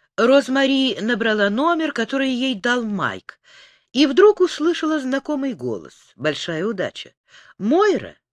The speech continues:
Мойра Дайтон, это ты?" Мойра ставила одну из её первых работ на радио. Теперь она работала режиссёром телевизионных программ.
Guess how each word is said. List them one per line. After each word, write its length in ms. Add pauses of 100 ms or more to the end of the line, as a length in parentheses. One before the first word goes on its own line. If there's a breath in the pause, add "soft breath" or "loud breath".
(560 loud breath)
Мойра 680
Дайтон, 760
это 260
ты?" 360 (880 soft breath)
Мойра 800
ставила 580
одну 520
из 200
её 220
первых 520
работ 480
на 180
радио. 420 (720 loud breath)
Теперь 520
она 280
работала 500
режиссёром 760 (300 loud breath)
телевизионных 800
программ. 520